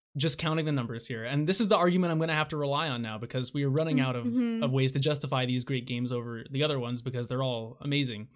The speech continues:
Speaker 1: And my only, my strongest argument right now is that I have no games that are only mine in the top five.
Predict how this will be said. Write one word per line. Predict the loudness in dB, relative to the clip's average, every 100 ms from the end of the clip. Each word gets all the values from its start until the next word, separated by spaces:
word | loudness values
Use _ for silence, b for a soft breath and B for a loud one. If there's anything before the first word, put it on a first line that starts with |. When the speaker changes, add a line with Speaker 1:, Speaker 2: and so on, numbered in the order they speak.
| b b _ _ -6
Speaker 1:
And | -2 -2 -2 -6
my | 0 2
only, | 2 2 0 0
my | 0
strongest | 2 2 2 2
argument | 0 0 0
right | -2 0
now | 0 -2
is | -4
that | -2 -2 0
I | 0
have | 2 0 -2 -4
no | -2 0 2 2 0
games | 0 2 2
that | 2
are | -2
only | -2 0 0
mine | 0 -2
in | -4
the | -8
top | -10 -10 -10
five. | -10 -10 -14